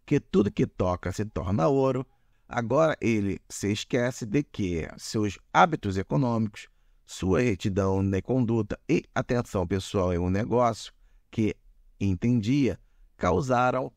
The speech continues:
o seu sucesso na vida e dá ouvidos a vozes das sereias.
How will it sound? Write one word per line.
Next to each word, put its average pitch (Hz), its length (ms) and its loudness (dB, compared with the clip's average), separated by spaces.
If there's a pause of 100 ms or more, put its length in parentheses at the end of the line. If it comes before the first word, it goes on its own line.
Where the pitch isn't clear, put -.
(120)
o 147 120 -6
seu 101 360 -4
sucesso - 640 -6
na 143 160 0
vida 139 360 0 (320)
e 202 140 4
dá 117 240 0
ouvidos 104 600 -2 (100)
a 131 140 2
vozes 80 420 -2
das 95 220 -2
sereias. 104 680 -2